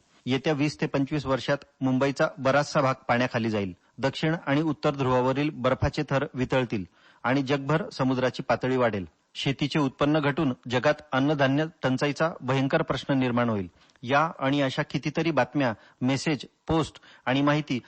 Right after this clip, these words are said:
सतत आपल्यासमोर अक्षरशः आदळत असते. मात्र यात तथ्य किती, असा प्रश्न तुम्हालाही साहजिकच पडतो. या पुस्तकात यावरच प्रकाश टाकण्यात आला आहे.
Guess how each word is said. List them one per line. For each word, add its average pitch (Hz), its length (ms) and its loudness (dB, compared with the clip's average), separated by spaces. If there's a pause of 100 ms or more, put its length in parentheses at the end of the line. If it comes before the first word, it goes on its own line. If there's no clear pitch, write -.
(140)
सतत 165 440 -2
आपल्यासमोर 147 580 2 (200)
अक्षरशः 151 580 0
आदळत 131 380 2
असते. 107 260 -6 (380)
मात्र 147 360 0 (220)
यात 151 260 0 (260)
तथ्य 139 240 -2
किती, 143 380 -2 (320)
असा 135 200 0
प्रश्न 147 300 -2 (100)
तुम्हालाही 147 340 2
साहजिकच 123 480 -2
पडतो. 98 360 -6 (320)
या 139 120 2
पुस्तकात 147 480 -2 (260)
यावरच 143 460 2
प्रकाश 135 400 -4
टाकण्यात 120 360 -2
आला 101 120 0
आहे. 92 200 -6